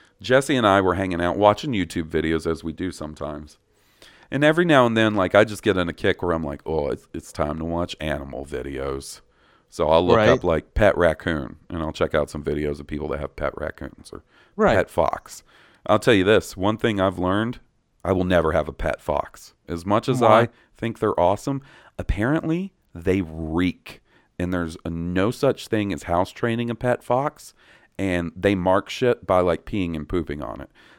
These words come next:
Speaker 1: Like, there's a
Speaker 2: Right.
Speaker 1: lady who has a beautiful red fox, and she's like, she, she does these YouTube videos, and one of them was, like, why you should never get a pet fox. And she lays it out. She's like, "We love him. He pees and poops everywhere.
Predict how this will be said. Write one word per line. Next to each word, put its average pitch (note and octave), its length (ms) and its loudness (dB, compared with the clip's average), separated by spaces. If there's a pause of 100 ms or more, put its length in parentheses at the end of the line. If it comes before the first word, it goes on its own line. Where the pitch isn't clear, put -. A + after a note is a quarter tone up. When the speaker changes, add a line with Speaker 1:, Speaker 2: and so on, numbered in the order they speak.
Speaker 1:
Like, G2+ 160 -2
there's A#2+ 180 4
a - 60 6
Speaker 2:
Right. A#2+ 80 -2
Speaker 1:
lady G#2 280 4
who G2+ 140 0
has G2 240 0
a A#2 140 -2
beautiful G2+ 1040 0
red E2+ 320 2
fox, D#2 460 0
and E2 120 -8
she's G2+ 200 -6
like, F2 260 2 (480)
she, A2 280 -12
she - 200 -6
does A2 380 4
these G2+ 220 -2
YouTube A2+ 360 -4
videos, D#2+ 420 0
and E2+ 140 -6
one A#2+ 140 2
of G2+ 80 0
them F#2 160 -4
was, E2 120 -6
like, D#2+ 380 -4 (420)
why F#2 280 4
you F#2+ 180 0
should F2+ 240 -6
never E2+ 320 2
get D#2+ 160 -2
a C#2+ 60 -6
pet D#2 260 -4
fox. D2+ 420 -2
And E2 120 -8
she C#3+ 140 -4
lays G#2 340 4
it D#2 60 0
out. D#2+ 200 2
She's F2+ 160 -10
like, D2+ 240 -4 (760)
"We A2 160 0
love A2 340 6
him. D#3+ 280 0 (800)
He A2+ 320 -6
pees G2+ 400 -2
and F#2 100 -2
poops G2+ 300 -2
everywhere. F2+ 640 2